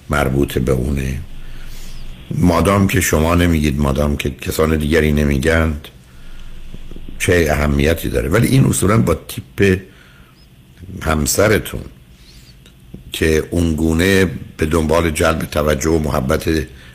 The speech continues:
دیگرانند و برای اون اینگونه که شما میگید تقلا می‌کنند، با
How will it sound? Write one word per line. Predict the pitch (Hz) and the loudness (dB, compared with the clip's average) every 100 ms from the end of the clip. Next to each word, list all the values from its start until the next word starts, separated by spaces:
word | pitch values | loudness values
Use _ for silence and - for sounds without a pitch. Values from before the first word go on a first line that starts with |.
| - - - - - - | -20 -20 -20 -20 -12 -4
دیگرانند | 80 78 80 82 92 71 57 58 67 | 0 2 2 2 2 0 -2 -4 -4
و | 69 | 0
برای | 76 78 | 0 0
اون | 80 80 71 - - - - | 0 0 -4 -10 -20 -20 -8
اینگونه | 80 80 80 80 | -2 0 0 0
که | 76 | 0
شما | 78 76 | 0 0
میگید | 71 76 | 0 0
تقلا | 76 73 76 80 87 | 0 2 2 2 2
می‌کنند، | 73 - 64 - - - - - - - - - | 0 -2 -6 -8 -18 -20 -20 -20 -20 -20 -20 -12
با | - 62 73 82 85 | -6 -2 2 4 4